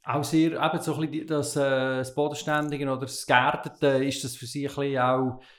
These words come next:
eben wir sind jetzt ein Zentralschweizer Verband, ist, hat das etwas mit der Region zu tun oder ist das einfach nur, ist das eine Charakterfrage oder sehen Sie da ein bisschen Parallelen, oder?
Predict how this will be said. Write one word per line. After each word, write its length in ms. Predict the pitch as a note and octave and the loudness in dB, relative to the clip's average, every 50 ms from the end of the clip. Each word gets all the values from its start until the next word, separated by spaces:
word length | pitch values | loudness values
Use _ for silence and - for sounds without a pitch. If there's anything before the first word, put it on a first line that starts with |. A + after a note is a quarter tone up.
| _ - - | _ -4 -2
eben 140 | A2+ B2+ B2+ | 0 2 2
wir 60 | B2 | 0
sind 140 | B2 - B2 | 2 0 -2
jetzt 160 | A2 - - | -2 -2 -6
ein 80 | A#2 A#2+ | -6 -4
Zentralschweizer 720 | - A#2 - - A#2+ A#2+ C3+ D3 - D3+ D3 D3 - - C3 | -4 -4 0 2 4 4 4 4 2 -2 -4 -4 -4 -6 -4
Verband, 380 | B2+ A#2 C3 B2+ C3 C3 C3 | 0 2 2 2 2 0 -2
ist, 180 | B2+ A#2+ - E3+ | -4 -6 -6 -6
hat 140 | C3+ B2 - | -6 -6 -6
das 120 | A#2+ - | -6 -6
etwas 220 | C3+ B2 B2 - B2+ | -6 -6 -6 -4 -2
mit 200 | B2+ C3 C3 - | -2 -2 -2 0
der 80 | A#2+ | 0
Region 380 | B2 A#2 B2+ D#3 F3+ G3 G#3 G3+ | 0 2 2 2 2 2 0 -2
zu 120 | - - | -2 -2
tun 100 | - D3+ | -2 -2
oder 120 | C3 A#2+ A#2+ | 0 -2 -4
ist 200 | A#2+ - - - | -8 -8 -4 -2
das 60 | B2 | -2
einfach 180 | B2 A#2+ - | -2 -2 -2
nur, 200 | - B2+ B2+ C3+ | -2 -2 -2 -2
ist 180 | C3+ C3 - - | -4 -6 -6 -8
das 100 | B2 A#2+ | -6 -6
eine 100 | B2+ A2+ | -4 -2
Charakterfrage 760 | - B2+ C#3+ F#3 F#3+ - - - - - F3 D#3+ D#3 D3+ D3 | 0 0 0 0 -2 -4 -6 -10 -6 -4 -2 -2 -2 -2 -4
oder 200 | C3+ B2+ C3 - - - G#2+ - | -4 -4 -6 -8 -8 -12 -14 -6
sehen 220 | - C#3 C#3 D3+ D3 | -2 -2 0 0 0
Sie 80 | - D#3 | -2 0
da 180 | C#3+ C#3 C#3+ | 2 2 2
ein 80 | C#3 - | 2 0
bisschen 200 | D3 C#3 C3 - | 0 -2 -2 0
Parallelen, 580 | C3 B2+ B2+ B2+ C3+ D3+ F#3 G3+ D3+ A#2 G#2+ | 0 2 2 2 2 0 0 -2 -2 -2 -2
oder? 240 | G#2 G2+ G2+ A2 G#2 | -2 -4 -4 -6 -8